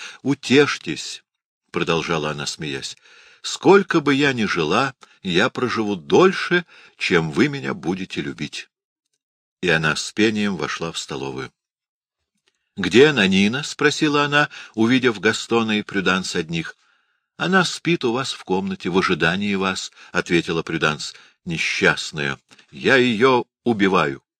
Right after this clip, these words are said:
Ну, господа, расходитесь, уже пора». Через десять минут Гастон и я вышли. Маргарита пожала мне на прощание руку и осталась с Прюданс.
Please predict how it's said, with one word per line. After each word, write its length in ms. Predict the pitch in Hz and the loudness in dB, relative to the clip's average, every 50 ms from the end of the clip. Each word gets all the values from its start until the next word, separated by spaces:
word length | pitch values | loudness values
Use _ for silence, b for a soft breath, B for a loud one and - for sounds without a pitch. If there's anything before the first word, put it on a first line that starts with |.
| _ - _ _ _ _ _ _ _ _ _ _ _ _ | _ -20 _ _ _ _ _ _ _ _ _ _ _ _
Ну, 140 | - 165 190 | 0 0 0
господа, 540 | 170 151 - - 151 147 151 151 147 139 - - _ _ b b b b b | 0 0 2 2 4 6 8 6 6 4 2 -4 _ _ b b b b b
расходитесь, 840 | - 92 110 - - - 127 127 147 190 - - 85 - - - 95 | 0 2 2 2 4 4 4 4 6 4 2 0 -4 -8 -10 -8 -8
уже 240 | 85 - 87 80 | -2 0 0 0
пора». 320 | - - 90 104 135 120 - _ _ _ _ _ _ _ _ _ _ _ _ _ _ _ _ _ _ _ _ _ _ _ _ _ _ | 0 0 0 0 0 -2 -2 _ _ _ _ _ _ _ _ _ _ _ _ _ _ _ _ _ _ _ _ _ _ _ _ _ _
Через 360 | - - 98 87 - 76 - | -6 -2 0 0 0 0 0
десять 380 | - - 170 165 - 95 - - | 2 2 2 2 0 -4 -8 -6
минут 300 | 80 76 82 123 160 123 | -8 -6 -4 -4 -4 -4
Гастон 500 | 95 - - - - - 135 151 147 131 | -4 -6 -6 -6 -4 0 0 0 0 0
и 40 | 101 | 0
я 200 | 69 82 104 120 | 0 0 0 0
вышли. 540 | - 76 78 73 - - - 69 69 65 - _ _ _ _ _ _ _ _ _ _ _ | -2 -4 -4 -4 -4 -6 -8 -10 -14 -16 -16 _ _ _ _ _ _ _ _ _ _ _
Маргарита 580 | - 165 - 73 76 78 78 101 143 - 143 131 | -6 -4 -2 0 2 2 2 2 0 0 -2 -4
пожала 440 | - - 87 - - 101 120 117 104 | -2 -2 -2 0 0 0 0 0 -2
мне 200 | 92 82 95 104 | -2 -2 -4 -4
на 80 | 104 - | -4 -4
прощание 600 | - 82 - - - - 101 98 87 76 71 71 | -6 -6 -6 -4 -6 -6 -6 -6 -4 -4 -4 -2
руку 440 | - 92 147 165 - - 165 b b b b b b b b | -2 -2 -2 -2 -4 -8 -10 b b b b b b b b
и 100 | - 80 | -6 -4
осталась 800 | 76 71 67 - - - - 87 95 120 131 135 131 - - - - | -4 -2 -2 -4 -8 -6 -2 -2 -2 -2 -2 -6 -8 -12 -14 -16 -16
с 160 | - - - - | -16 -16 -16 -14
Прюданс. 640 | - - 95 98 78 73 69 67 64 - - - | -8 -8 -6 -6 -6 -8 -10 -10 -12 -12 -12 -12